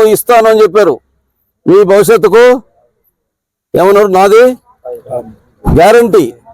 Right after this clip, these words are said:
మీ భవిష్యత్తుకు నేను షూరిటీ అన్నారు. షూరిటీ వద్దు, గ్యారంటీ వద్దు, కానీ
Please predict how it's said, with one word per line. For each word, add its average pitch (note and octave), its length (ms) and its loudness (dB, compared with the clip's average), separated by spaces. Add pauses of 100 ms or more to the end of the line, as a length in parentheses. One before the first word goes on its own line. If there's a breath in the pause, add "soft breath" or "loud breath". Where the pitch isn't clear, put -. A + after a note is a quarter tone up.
(800)
మీ F3+ 100 2 (120)
భవిష్యత్తుకు G3+ 440 0
నేను G3+ 220 2
షూరిటీ G3+ 380 0
అన్నారు. E3+ 260 -2 (760)
షూరిటీ A3 400 0 (120)
వద్దు, G#3 180 0 (140)
గ్యారంటీ G#3 460 2
వద్దు, E3+ 220 0 (760)
కానీ G#3 180 -2